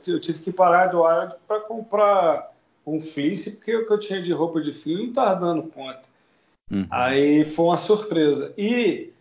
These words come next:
Speaker 1: a fauna e a flora também. Muitas flores lindas e lindas.
Speaker 2: Uhum.
Speaker 1: E passarinho. Nossa, cara.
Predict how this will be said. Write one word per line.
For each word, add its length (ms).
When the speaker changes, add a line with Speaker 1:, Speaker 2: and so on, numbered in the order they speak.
Speaker 1:
a 140
fauna 380
e 40
a 100
flora 420
também. 600
Muitas 680
flores 600
lindas 560
e 60
lindas. 680
Speaker 2:
Uhum. 180
Speaker 1:
E 220
passarinho. 1080
Nossa, 480
cara. 420